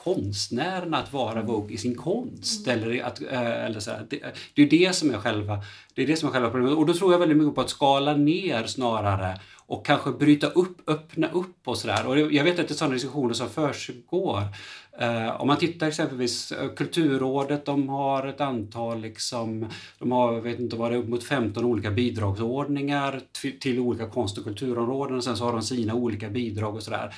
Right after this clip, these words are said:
Speaker 1: som är då ganska, eh, ja, men i vissa stuprör i rela-, i relation till olika konst- och kulturuttryck. Och där kan man fundera på,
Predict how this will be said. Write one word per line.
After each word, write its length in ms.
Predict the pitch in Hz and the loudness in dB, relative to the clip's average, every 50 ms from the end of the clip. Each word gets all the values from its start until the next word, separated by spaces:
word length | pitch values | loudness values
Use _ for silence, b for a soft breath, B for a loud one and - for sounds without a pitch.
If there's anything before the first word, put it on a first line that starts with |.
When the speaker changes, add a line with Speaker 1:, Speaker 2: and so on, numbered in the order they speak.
| B B | B B
Speaker 1:
som 220 | - - 135 135 | -2 2 2 4
är 140 | 131 131 156 | 4 4 4
då 120 | 160 143 120 | 4 4 2
ganska, 380 | 135 135 120 - - 113 104 104 101 101 B B B _ - | 2 -2 -2 -2 0 0 0 0 0 -4 B B B _ -4
eh, 260 | 123 113 110 107 107 110 - - - - - | -2 -2 0 0 -2 -2 -4 -6 -10 -6 2
ja, 140 | - 240 240 | 2 4 6
men 140 | 214 196 196 | 6 6 6
i 60 | 180 | 6
vissa 240 | 175 160 - 135 120 | 6 6 4 4 2
stuprör 840 | - - - 160 135 104 98 98 - 127 131 143 131 110 104 104 | 2 4 6 6 6 6 4 0 -2 2 2 4 4 4 2 0
i 120 | - - | 0 -2
rela-, 240 | 110 117 117 120 - | -2 -2 -2 -2 -2
i 220 | - 123 113 110 110 | -2 -2 0 0 0
relation 440 | 110 110 113 - 123 98 95 101 | -2 -4 -4 -4 -4 -4 -4 -2
till 140 | 101 113 113 | -2 0 0
olika 300 | 117 110 95 98 - 92 | 0 0 0 -4 -8 -10
konst- 320 | - 120 117 104 98 98 - | -6 -4 -4 -4 -4 -6 -8
och 80 | - | -12
kulturuttryck. 840 | - 95 - 147 147 127 104 101 101 101 - 190 170 - - - B B B B B B B B B B B | -14 -8 -2 0 0 2 2 0 -2 -2 -2 -4 -4 -6 -8 -16 B B B B B B B B B B B
Och 240 | - 147 - - 170 151 | -6 -6 -4 -2 0 2
där 140 | 160 151 | 2 2
kan 100 | 156 156 | 4 4
man 100 | 156 160 | 4 4
fundera 280 | 160 180 170 165 160 147 | 4 2 4 4 4 4
på, 260 | - 147 151 147 - | 4 2 0 0 0